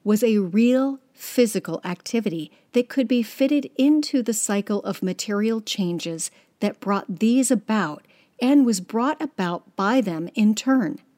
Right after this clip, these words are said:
The alchemist related himself not only to the unconscious,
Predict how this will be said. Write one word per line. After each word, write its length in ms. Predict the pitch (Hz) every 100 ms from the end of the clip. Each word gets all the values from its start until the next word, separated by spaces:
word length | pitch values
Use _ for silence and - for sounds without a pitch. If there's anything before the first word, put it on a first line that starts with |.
| _ _ _ _
The 200 | 208 240 -
alchemist 640 | 247 302 330 320 330 - -
related 560 | 220 196 185 214 269 262
himself 640 | 277 269 - 196 180 - _ _
not 360 | 202 226 311 - -
only 480 | 220 277 254 170 175
to 120 | 214
the 160 | 208 -
unconscious, 1040 | 208 190 180 - 302 370 - 147 - -